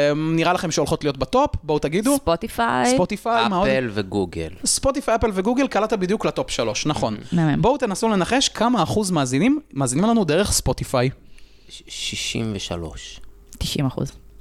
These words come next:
Speaker 1: שישים ושלוש ותשעים אחוז?
Speaker 2: כן.
Speaker 1: דן הפעם היה יותר קרוב.
Speaker 2: הופה.
Speaker 1: שימו לב, יש לנו שבעים ושניים אחוז מאזינים בספוטיפיי,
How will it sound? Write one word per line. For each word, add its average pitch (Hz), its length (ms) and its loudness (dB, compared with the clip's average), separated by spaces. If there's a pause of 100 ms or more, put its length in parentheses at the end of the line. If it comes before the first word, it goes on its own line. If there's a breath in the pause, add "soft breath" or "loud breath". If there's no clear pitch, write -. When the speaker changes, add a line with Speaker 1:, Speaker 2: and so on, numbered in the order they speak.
(420)
Speaker 1:
שישים - 300 0
ושלוש 156 280 0
ותשעים 156 280 0
אחוז? 233 260 -2
Speaker 2:
כן. - 100 -4 (240 loud breath)
Speaker 1:
דן 170 220 0 (100)
הפעם 165 260 2
היה 143 140 4
יותר 135 260 0
קרוב. 135 220 2
Speaker 2:
הופה. 277 580 4
Speaker 1:
שימו 208 180 4
לב, 233 140 2
יש 196 120 2
לנו 226 120 4
שבעים 190 320 2
ושניים 208 300 4
אחוז 190 280 2
מאזינים 139 560 2
בספוטיפיי, 131 840 0